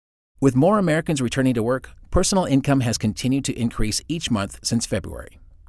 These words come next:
with income increasing by half a percent in both April and May,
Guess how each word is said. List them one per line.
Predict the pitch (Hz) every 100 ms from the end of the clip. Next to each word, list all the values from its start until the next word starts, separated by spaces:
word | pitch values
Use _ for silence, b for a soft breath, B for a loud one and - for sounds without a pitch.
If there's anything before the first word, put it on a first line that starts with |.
| -
with | 135 135
income | 180 208 165
increasing | 131 127 - 131 131 131
by | 117
half | 120 160
a | -
percent | 110 - 180 135
in | 113
both | 110
April | - 127 113
and | 104
May, | 143 147 -